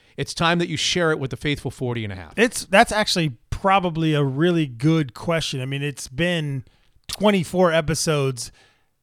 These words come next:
Speaker 2: Y-, you probably should tell that story. It
Speaker 1: Yeah,
Speaker 2: shoulda,
Speaker 1: it's not
Speaker 2: it,
Speaker 1: a big story,
Speaker 2: it
Speaker 1: though.
Speaker 2: doesn't matter, though. It's
Speaker 1: Okay.
Speaker 2: a good story, and it probably should have
Speaker 1: Do you
Speaker 2: been
Speaker 1: know the story?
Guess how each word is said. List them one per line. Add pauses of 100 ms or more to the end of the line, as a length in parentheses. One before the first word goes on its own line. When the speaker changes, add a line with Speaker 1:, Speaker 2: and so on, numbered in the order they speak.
(420)
Speaker 2:
Y-,
you
probably
should
tell
that
story.
It
Speaker 1:
Yeah,
Speaker 2:
shoulda,
Speaker 1:
it's
not
Speaker 2:
it,
Speaker 1:
a
big
story,
Speaker 2:
it
Speaker 1:
though.
Speaker 2:
doesn't
matter,
though.
It's
Speaker 1:
Okay.
Speaker 2:
a
good
story,
and
it
probably
should
have
Speaker 1:
Do
you
Speaker 2:
been
Speaker 1:
know
the
story?